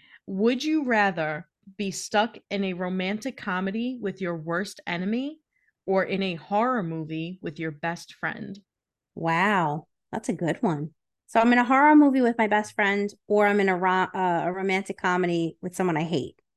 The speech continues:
Speaker 1: Yeah.
Speaker 2: Okay. I don't wanna be in the horror movie with my best friend because what if my best friend dies, you know? Just,
Speaker 1: Yeah.
Speaker 2: you know,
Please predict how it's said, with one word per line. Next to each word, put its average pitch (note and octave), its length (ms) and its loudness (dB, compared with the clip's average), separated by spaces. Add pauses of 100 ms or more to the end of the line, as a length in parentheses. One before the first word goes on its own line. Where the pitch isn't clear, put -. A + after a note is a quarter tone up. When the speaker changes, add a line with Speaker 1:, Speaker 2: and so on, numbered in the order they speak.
Speaker 1:
Yeah. E3 300 -10 (680)
Speaker 2:
Okay. - 320 -6
I G#3+ 120 2
don't C#4+ 160 6
wanna C4 180 6
be A3 160 2
in G#3 100 4
the G3 100 0
horror F#3 280 0
movie F3 260 0
with F3 160 -6
my E3+ 160 0
best F3 280 -4
friend G#3+ 280 4
because G3 220 -2
what F#3+ 80 -2
if F#3+ 80 -8
my G3 100 2
best G3 260 0
friend G#3 240 0
dies, - 440 -4
you G3 120 -4
know? F#3 320 2 (320)
Just, E3+ 140 -6
Speaker 1:
Yeah. E3+ 160 -10
Speaker 2:
you A3 80 2
know, F#3 200 2